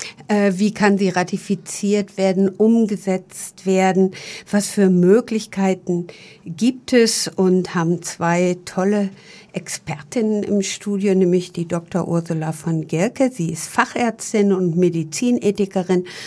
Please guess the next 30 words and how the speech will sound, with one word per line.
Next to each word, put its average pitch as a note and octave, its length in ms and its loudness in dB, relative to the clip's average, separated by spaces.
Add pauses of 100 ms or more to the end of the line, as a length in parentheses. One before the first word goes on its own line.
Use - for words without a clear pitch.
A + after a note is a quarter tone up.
(200)
und G#3+ 340 2
Jakob F3 560 0
Pfeiffer E3 640 -2 (360)
von G3+ 200 2
der F#3 120 2
Gleichstellungsstelle. F3+ 1000 2
Und F3 260 0
nun G3+ 360 6 (400)
geht's G#3+ 380 0
in F3+ 180 0
den F3 180 2
letzten G3 460 -2
Diskussionspart. F#3 1160 0 (380)
Und D#3+ 200 -4
nach F3+ 180 0
diesem G3 340 0
Interview, F#3 560 0
das F3 200 -4
graust - 520 -6
einem D#3+ 160 -2
ja D3+ 100 -4
richtig, E3 600 -8
was F3 200 -10
da F#3 120 -4
erzählt F#3 680 -10
wird, - 300 -14
oder? A3 200 -6 (400)
Also, G3 260 0 (520)
äh, G3+ 320 6
wie G3 360 4